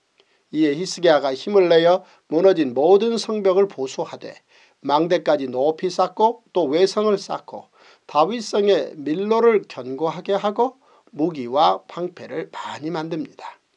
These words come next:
폴 존슨의 주장에 따르면 히스기야의 이 계획은 암하레찌들의 비밀스런 지원이 있었고 실로암 터널을 개통하여 기온샘으로부터 성 안에 있는 물 저장소까지 물을 끌어들이고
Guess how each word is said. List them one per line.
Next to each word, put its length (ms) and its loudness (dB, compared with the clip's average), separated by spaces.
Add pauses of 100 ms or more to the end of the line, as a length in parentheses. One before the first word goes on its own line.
(460)
폴 240 0
존슨의 400 2
주장에 380 -2
따르면 720 -6
히스기야의 600 0
이 260 -8
계획은 460 -6 (420)
암하레찌들의 1400 2 (280)
비밀스런 840 -2
지원이 480 -8
있었고 520 -14 (200)
실로암 540 4
터널을 480 0
개통하여 720 -6 (320)
기온샘으로부터 1200 -2
성 220 -4
안에 260 -2
있는 360 -6 (340)
물 300 0
저장소까지 920 -4
물을 340 -4
끌어들이고 720 -8